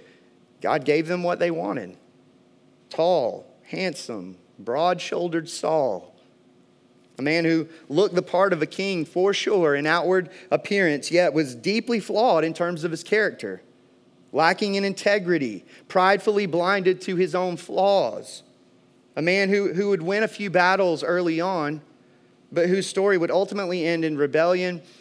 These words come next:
and rejection, setting the stage for a new king. If you pick up the story in First Samuel sixteen, verse one, we're told, "The Lord said to Samuel,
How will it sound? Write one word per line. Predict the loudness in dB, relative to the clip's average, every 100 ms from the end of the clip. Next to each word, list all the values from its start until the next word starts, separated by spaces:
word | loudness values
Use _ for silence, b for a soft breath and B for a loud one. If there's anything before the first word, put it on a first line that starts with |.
| B
and | -4 -2
rejection, | -2 0 0 0 -8 -10 -14 -20 _ _ _ _ _ _ _ _ _ _
setting | -2 0 2
the | 0
stage | -2 -2 0 2 0 -4
for | -2
a | 0
new | 0 -2 -4
king. | -4 -10 -12 -12 -20 -20 _ _ _ _ _ _ _ _ _ _ _ _
If | -14
you | -4
pick | 0
up | 2
the | 0
story | -2 0 2 2 2
in | 0 -4 B B B
First | -2 -2 0
Samuel | -2 0 0
sixteen, | 0 -4 -6 -6 -4 -2
verse | -2 -2
one, | -2 0 2
we're | 0
told, | 2 2 2 -2 B
"The | 0
Lord | 4 6 4 2
said | 0 2
to | 0
Samuel, | -2 -2 0 0 0